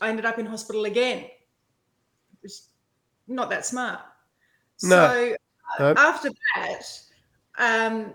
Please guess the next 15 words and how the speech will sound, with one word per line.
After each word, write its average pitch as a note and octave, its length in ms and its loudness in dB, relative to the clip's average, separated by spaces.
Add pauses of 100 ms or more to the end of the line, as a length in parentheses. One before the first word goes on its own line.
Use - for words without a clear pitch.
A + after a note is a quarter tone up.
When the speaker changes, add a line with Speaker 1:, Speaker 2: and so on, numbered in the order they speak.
(200)
Speaker 1:
I C4 100 4
got B3+ 300 0
really, C4 320 -2
really B3+ 300 -4
sick, - 580 -8
chronic B3 300 -4
fatigue. A3+ 640 0
I G3 100 -4
had G#3 260 -6
every B3+ 320 -2
symptom A3+ 460 -8
you G#3 120 -8
can G3+ 140 -10
think G#3 320 -8
of. G3+ 400 -4